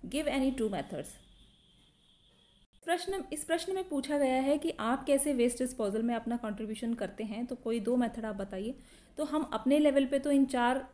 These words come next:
आर्स में से, जो हम ये फोर आर्स की बात कर रहे थे, recycle, refuse, repurpose and reuse, इन चारों में से आप यूज़ कर सकते हैं। हम अपने लेवल पे यहीं से शुरुआत करेंगे और ये बहुत बड़ा कदम होता है।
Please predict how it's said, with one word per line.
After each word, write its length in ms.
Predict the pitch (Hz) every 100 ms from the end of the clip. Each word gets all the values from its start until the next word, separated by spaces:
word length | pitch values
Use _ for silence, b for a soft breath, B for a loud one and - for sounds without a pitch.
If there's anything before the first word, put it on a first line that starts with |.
| -
आर्स 340 | 208 247 247
में 100 | 226
से, 120 | 196 202
जो 140 | 220
हम 360 | 220 220 226 220
ये 420 | 214 208 208 202 -
फोर 280 | - 226 220
आर्स 320 | 175 196 196
की 80 | 202
बात 260 | 190 -
कर 140 | 196 180
रहे 140 | 190
थे, 340 | 180 320 B B B B 202
recycle, 600 | 247 254 220 180 262 277
refuse, 520 | 196 196 220 208 285 294 233 190
repurpose 520 | 285 294 208 214 233
and 160 | 262 240
reuse, 400 | 247 240 170 151 - b b 254
इन 120 | 294
चारों 340 | 285 240 277
में 120 | 294
से 120 | 285 285
आप 240 | 247 233
यूज़ 240 | 220 240 233
कर 80 |
सकते 340 | 220 214 - 233
हैं। 100 | 226
हम 180 | 262 240
अपने 220 | 247 262
लेवल 220 | 233 220
पे 100 | 240
यहीं 220 | 226 226
से 120 | 240
शुरुआत 420 | 247 214 202 208 -
करेंगे 300 | 202 202 254
और 60 |
ये 100 | 254
बहुत 320 | 240 214 220
बड़ा 160 | 208 180
कदम 260 | 180 165 175
होता 220 | 165
है। 80 | 208